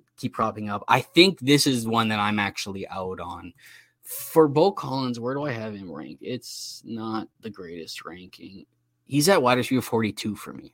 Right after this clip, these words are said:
So I'm pretty low on him already. Yeah, I just don't, like, I get it. I get what we, we saw in one year, but it wasn't even that m-, crazy. He didn't do, like,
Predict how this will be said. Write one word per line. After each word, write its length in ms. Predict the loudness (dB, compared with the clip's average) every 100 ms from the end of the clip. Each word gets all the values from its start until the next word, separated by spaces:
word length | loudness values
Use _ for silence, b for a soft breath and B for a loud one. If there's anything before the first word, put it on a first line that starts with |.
| _
So 200 | -16 -4
I'm 180 | 2 2
pretty 220 | 2 4
low 220 | 6 6 6
on 160 | 2
him 260 | 0 0 -2
already. 360 | -4 -6 -4
Yeah, 220 | 2 2 2 B
I 120 | 4
just 180 | 6 6
don't, 240 | 6 4 2
like, 180 | 2 B B B B 2
I 80 | 4
get 240 | 8 10 10
it. 80 | 6
I 60 |
get 200 | 8 8
what 120 | 8
we, 140 | 4 0
we 200 | 2 2
saw 380 | 6 8 8 6
in 200 | 4 4
one 180 | 4
year, 140 | 4 4
but 140 | 0
it 60 | 2
wasn't 280 | 4 4 4
even 320 | 4 4 0 -14 -18 -18 -2
that 300 | 0 0 -2
m-, 280 | 0 0 -2
crazy. 720 | 2 4 4 0 -6 -12 -14 _ _ _
He 120 | 2 4
didn't 260 | 4 0
do, 180 | -2 2
like, 260 | 2 0